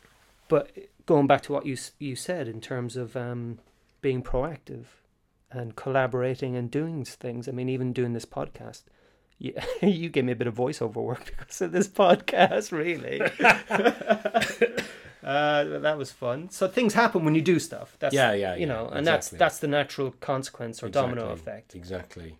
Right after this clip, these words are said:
Speaker 2: So
Speaker 1: Um,
Speaker 2: a bit of, a, quite a range of answers, dependent upon your i-, your interpretation of writer's block.
Speaker 1: Yeah,
Speaker 2: That's
Speaker 1: if
Speaker 2: what actually that comes
Speaker 1: I
Speaker 2: down
Speaker 1: think
Speaker 2: to.
Speaker 1: people can have writer's block even though they're writing something.
Speaker 2: Uh,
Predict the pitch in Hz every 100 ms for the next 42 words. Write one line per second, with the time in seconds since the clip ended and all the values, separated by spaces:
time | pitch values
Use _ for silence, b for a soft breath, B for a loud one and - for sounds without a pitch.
0 | B B B B - 131 127 127 - 117
1 | 180 160 127 - 127 - 185 139 156 160
2 | 131 107 107 101 101 95 - 104 - 101
3 | 165 170 139 113 117 123 120 117 117 113
4 | 113 - 120 113 123 120 117 120 110 104
5 | 104 98 107 104 95 92 143 110 101 -
6 | 127 - 120 113 120 127 113 110 - 110
7 | 107 139 117 190 165 208 175 175 160 165
8 | 147 143 151 135 - 151 143 135 135 127
9 | 123 120 123 127 123 - - - - 120
10 | _ _ 113 107